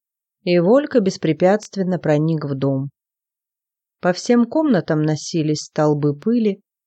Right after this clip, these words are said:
на полу пестрели бумажки от карамелек, остатки от упаковки,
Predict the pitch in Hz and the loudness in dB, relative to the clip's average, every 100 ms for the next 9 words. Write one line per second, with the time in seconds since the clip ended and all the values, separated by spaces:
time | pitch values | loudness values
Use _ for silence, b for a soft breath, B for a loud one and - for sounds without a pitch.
0 | _ _ - 170 165 185 202 190 160 - | _ _ -6 -2 2 4 2 0 -4 -2
1 | 170 156 151 151 151 143 - 156 139 - | 2 2 2 0 -2 -2 -4 -4 -4 -4
2 | 139 135 151 214 233 185 - _ - 147 | -4 -2 0 2 2 0 -6 _ -10 -10
3 | - 151 143 - 143 131 135 127 127 - | -4 -2 -2 -6 -6 -6 -8 -10 -8 0
4 | 208 208 - 180 | 0 0 -4 -10